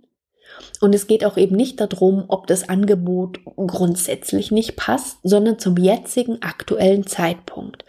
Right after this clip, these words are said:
Ist das Programm, ist der Online-Kurs jetzt das Richtige für mich? Und gute Möglichkeiten, diese Unsicherheiten eben zu reduzieren, sind aus meiner Sicht gerade im Bereich Coaching, Training, Mentoring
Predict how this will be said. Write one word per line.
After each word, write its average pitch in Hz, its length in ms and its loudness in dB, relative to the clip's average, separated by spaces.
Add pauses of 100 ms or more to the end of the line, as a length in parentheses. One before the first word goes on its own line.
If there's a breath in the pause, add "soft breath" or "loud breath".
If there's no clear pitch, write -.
(220 soft breath)
Ist 233 280 0
das 220 120 -10
Programm, 190 600 -2
ist - 240 -6
der 208 100 0
Online-Kurs 185 640 2 (140)
jetzt 180 720 -2
das - 240 -4
Richtige 175 400 -2
für - 200 -16
mich? - 360 -18 (1400 soft breath)
Und 202 380 2 (100)
gute 240 500 0
Möglichkeiten, 208 840 0
diese 202 240 2
Unsicherheiten 196 720 0
eben 185 240 2
zu 185 140 -6
reduzieren, 185 800 2 (360 loud breath)
sind 208 260 2
aus 185 180 -6
meiner 190 360 0
Sicht 208 280 -2
gerade 185 300 0
im 180 160 -2
Bereich 180 420 0
Coaching, 185 600 0
Training, 185 540 2
Mentoring 190 640 0